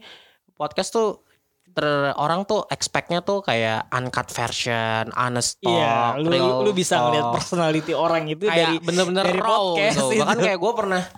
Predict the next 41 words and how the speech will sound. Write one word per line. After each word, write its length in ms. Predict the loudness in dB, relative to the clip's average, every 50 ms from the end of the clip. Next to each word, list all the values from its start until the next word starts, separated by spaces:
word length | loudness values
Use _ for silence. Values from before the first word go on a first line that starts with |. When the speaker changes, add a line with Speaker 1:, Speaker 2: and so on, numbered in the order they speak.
| -20 -20 -20 _ _ _ _ _ _
Speaker 1:
ketemu 640 | -12 -6 -2 0 0 2 2 2 2 2 0 -2 -4 -8 -18 -18 _ _
sama 400 | -10 -4 -2 -2 0 0 0 -2
beberapa 460 | -2 -2 -2 -2 -2 0 0 0 0 0
orang 540 | 0 0 0 0 0 0 0 0 0 0 0
gitu 220 | 0 0 0 0
yang 240 | 2 2 0 0 0
udah 100 | 0 0
dengerin 380 | 0 0 0 0 0 0 -2 -2
podcast 400 | -4 -4 -4 -2 -4 -2 -2 -4
atau 160 | -4 -4 -2
beberapa 320 | -2 -2 -2 -2 -2 -2
kreator 400 | -2 -2 -4 -4 -4 -4 -4 -4
terus 160 | -4 -4 -6
kayak 240 | -4 -2 -4 -4 -4 _ _ _ _ _ _ _ _ _ _ _ _ _ _ _ _ _
ngomongin 440 | -6 -4 0 0 0 0 0 -2 -2
produk, 300 | -2 -2 0 0 -2 -4 -4 _ _ _ _ _ _ -20 -20 _ _
ya, 200 | -4 -2 -2 0
di 100 | 0 -2
company 380 | -2 -2 -2 -2 -2 -2 -2 -2
gua, 300 | -2 0 0 0 0 -2
terus 440 | -4 -4 -4 -2 0 0 -2 -2 -2
kayak, 360 | -4 -6 -8 -8 -8 -10 -12 _ _ _ _ _ _
apa 180 | -10 -6 -4 -2
namanya, 440 | -2 0 0 0 0 0 0 -2 -4 -6 _ _ _ _ _ _
"Ah, 140 | -4 -2 0 0 0 -2 -6 -10 -10
ini 140 | -6 -6 -4
kalau 260 | -2 0 0 0 0
masih 180 | 0 -2 -2 -2
radio 260 | -2 -2 0 0 0 0
banget, 220 | 0 0 0 -2 -2
podcast 320 | -4 -4 -4 -4 -4 -2
tuh 80 | 0 0
harusnya 320 | 0 0 0 0 0 0
nggak 100 | 0 0
gini," 440 | 0 0 2 2 2 2 2 2 2
gitu 180 | 2 0 -2 -2
kan. 140 | -2 -2 -2
Kayak, 180 | -2 -2 -2 -4 -8 -8 -8 -8 -6
harusnya 240 | -4 -4 -2 -2 -2
tuh 100 | -2 0
kayak 280 | 0 2 2 2 0